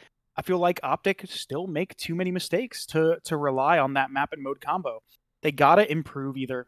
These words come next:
obviously, on that game mode if they wanna continue to square up versus these teams, or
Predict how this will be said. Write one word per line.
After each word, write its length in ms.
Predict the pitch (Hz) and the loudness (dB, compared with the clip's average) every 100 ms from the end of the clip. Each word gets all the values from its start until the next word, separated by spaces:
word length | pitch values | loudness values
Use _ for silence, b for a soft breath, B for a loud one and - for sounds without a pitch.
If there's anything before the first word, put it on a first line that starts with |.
| - | -8
obviously, 460 | 127 131 - 127 | -6 -6 -8 -8
on 140 | 120 127 | -6 -6
that 180 | 120 117 | -8 -6
game 180 | 139 | -4
mode 200 | 135 123 | -4 -6
if 100 | 123 | -8
they 80 | 139 | -8
wanna 220 | 131 131 | -6 -8
continue 340 | - 139 143 135 | -8 -8 -8 -6
to 100 | 127 | -8
square 360 | - 139 123 | -8 -4 -2
up 80 | 131 - | -2 -2
versus 160 | 143 | -6
these 180 | 156 147 | -6 -6
teams, 400 | 170 190 214 - _ _ _ _ - | -4 -4 -4 -10 _ _ _ _ -6
or 380 | 165 165 170 | 2 2 2